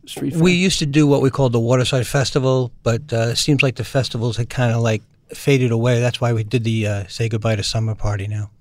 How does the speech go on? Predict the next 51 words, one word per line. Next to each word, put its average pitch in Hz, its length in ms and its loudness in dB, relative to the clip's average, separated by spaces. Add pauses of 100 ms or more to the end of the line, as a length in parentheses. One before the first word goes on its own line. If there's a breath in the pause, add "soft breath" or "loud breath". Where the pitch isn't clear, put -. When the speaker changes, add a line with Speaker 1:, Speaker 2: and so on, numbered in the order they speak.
(460 soft breath)
Speaker 1:
Do 147 80 0
you 135 40 4
find 147 320 4
that 139 140 0
the 139 560 6
Oyster 151 360 2
Fest 175 400 -2
in 143 80 0
Oyster 143 300 0
Bay, 143 500 2
um, 135 440 2
was 135 140 -2
taking 143 300 -2
some 143 200 0
of 139 60 2
the 131 80 -2
thunder 143 320 2
away 143 240 4
from 139 240 -2
your 143 340 4 (200)
event? 147 360 -2
Speaker 2:
Well, 196 200 4
it 208 60 4
wasn't 202 260 2
just 160 180 0
that. 139 240 4
It 120 40 0
was 120 140 -2
just 131 180 -2
that - 180 -6
there 127 120 0
are 120 80 2
so 165 220 2
many 147 240 4
events 117 520 0
with 110 160 -2
vendors 120 500 0
and 113 100 -2
all 117 200 0
that 110 300 -2
going 123 220 2
around 117 260 0
all 139 220 6
over 120 160 2
Long 107 240 -2
Island 104 380 -6 (240 loud breath)
that 113 120 -2
it 110 80 -4
kinda 123 240 0
phased 110 440 -2
out. 95 240 -6